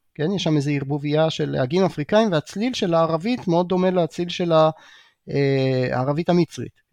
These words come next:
יש שם, אה, מין תערובת של, אה, ערבית שדומה למצרית, ו-, אה, להגים אפריקאים מקומיים, שזה מאוד מאפיין, דרך אגב, את, בכלל את, את, אה, צפון אפריקה והמגרב,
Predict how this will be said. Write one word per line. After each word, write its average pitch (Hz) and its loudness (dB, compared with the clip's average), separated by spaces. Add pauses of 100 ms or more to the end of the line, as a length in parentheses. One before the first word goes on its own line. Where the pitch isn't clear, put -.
(200)
יש 156 -6
שם, 156 0 (160)
אה, 131 0
מין 156 2 (240)
תערובת 151 -2
של, 139 -6
אה, 135 -8
ערבית 143 -6 (380)
שדומה 139 -2
למצרית, 180 -2
ו-, 147 -2 (320)
אה, 131 -2 (460)
להגים 139 2
אפריקאים 143 2
מקומיים, 151 4 (380)
שזה 160 0
מאוד 226 8
מאפיין, 214 6
דרך 190 2
אגב, 180 4
את, 165 -4
בכלל 190 2
את, - -6 (100)
את, - -6
אה, 139 0
צפון 175 0
אפריקה 160 -2
והמגרב, 170 2